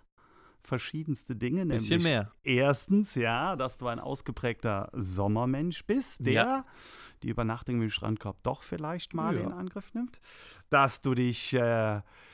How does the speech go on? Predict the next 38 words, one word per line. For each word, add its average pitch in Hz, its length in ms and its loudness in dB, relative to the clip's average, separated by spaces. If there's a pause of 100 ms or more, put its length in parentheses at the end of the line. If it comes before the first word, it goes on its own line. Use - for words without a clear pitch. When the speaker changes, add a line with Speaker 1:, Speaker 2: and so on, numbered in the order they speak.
(140)
Speaker 1:
kontinuierlich 151 680 4
weiterentwickelt 156 680 2
hast 175 340 -4 (100)
und 143 180 2
unter 151 380 2
anderem 131 320 2
neben 123 240 0
dem 117 100 0
Fußball 135 380 -4
auch 113 100 0
ein 107 140 -2
Lehramtsstudium 147 1120 -4
begonnen 160 380 -4
hast 185 240 -8
mit - 160 -6
den 110 120 -6
Fächern - 400 -8
Sport, - 320 -10
Physik 104 360 -12
und 95 160 -12
Geografie. 95 500 -10
Speaker 2:
Mhm. 113 300 -2 (380)
Speaker 1:
Sehr - 220 -18
bemerkenswert. 113 720 -12 (340)
Und 175 320 4 (300)
dass 107 180 -6
natürlich 110 520 -2
der 104 120 -4
Nichtabstieg 104 680 -6
beziehungsweise 95 540 -8
der 90 120 -8
Klassenerhalt 101 640 -6
und - 320 -10
möglichst 98 460 -6
weniger 98 340 -2
Gegentore 90 640 -8
als - 200 -10
Saisonziele, 92 720 -6